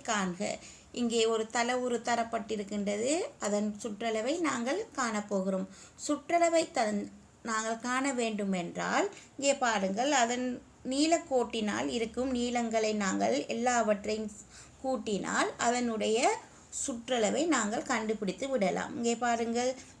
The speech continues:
சுற்றளவு என்றால் உள்ளுக்கே உள்ள இந்த பகுதிகள் இல்லை. இந்த பகுதியை நாங்கள் சொல்றது பரப்பளவு என்று. இப்-, இப்பொழுது கேட்கப்பட்டிருக்கிறது சுற்றளவு. சுற்றளவு என்றால் பாருங்கள், சுத்தி வர நீளக்கோட்டினால் காலப்ப-,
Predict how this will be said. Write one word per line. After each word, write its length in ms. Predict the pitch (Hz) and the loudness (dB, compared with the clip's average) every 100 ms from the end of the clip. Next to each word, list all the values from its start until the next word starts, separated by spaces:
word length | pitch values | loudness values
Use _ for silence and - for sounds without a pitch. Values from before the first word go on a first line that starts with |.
| - | -6
சுற்றளவு 480 | 233 277 269 262 247 | -2 2 4 4 2
என்றால் 320 | 240 302 381 - 277 | 4 4 4 2 0
உள்ளுக்கே 400 | 311 339 330 330 294 | 2 2 4 4 4
உள்ள 180 | 262 262 | 2 0
இந்த 140 | 254 262 254 | 0 0 2
பகுதிகள் 460 | 240 226 220 285 370 269 | 2 2 2 2 4 4
இல்லை. 200 | 175 143 - - - - - | 2 -2 -10 -20 -20 -12 -2
இந்த 120 | 262 294 277 | 2 4 4
பகுதியை 380 | 262 247 254 254 226 | 2 2 2 2 0
நாங்கள் 300 | 214 220 214 | 0 -2 0
சொல்றது 480 | 208 202 202 202 277 403 - | 2 2 2 2 2 2 0
பரப்பளவு 680 | 262 240 269 - 247 220 208 180 | 2 2 2 0 0 2 2 0
என்று. 260 | 185 202 277 392 - - - - 240 | 0 0 2 0 -4 -16 -18 -14 -12
இப்-, 220 | 226 - - 233 | -12 -18 -16 -14
இப்பொழுது 360 | - 330 330 311 | 2 4 4 2
கேட்கப்பட்டிருக்கிறது 880 | 269 254 247 247 220 220 208 240 285 392 | 0 0 -2 -2 -2 -4 -2 0 2 2
சுற்றளவு. 480 | 330 285 277 220 185 208 | 0 0 2 4 2 0
சுற்றளவு 420 | 262 269 262 262 254 | -2 0 2 2 0
என்றால் 280 | 254 330 302 | 0 2 4
பாருங்கள், 440 | 262 269 269 330 440 - - - | 4 4 4 2 2 -6 -20 -6
சுத்தி 300 | 294 285 - 285 | -4 -2 0 2
வர 160 | 262 262 320 349 | 4 4 6 6
நீளக்கோட்டினால் 840 | 294 294 285 277 240 233 240 247 240 | 6 6 2 2 -2 0 -2 -2 -2
காலப்ப-, 480 | 233 226 220 - | 0 0 0 -4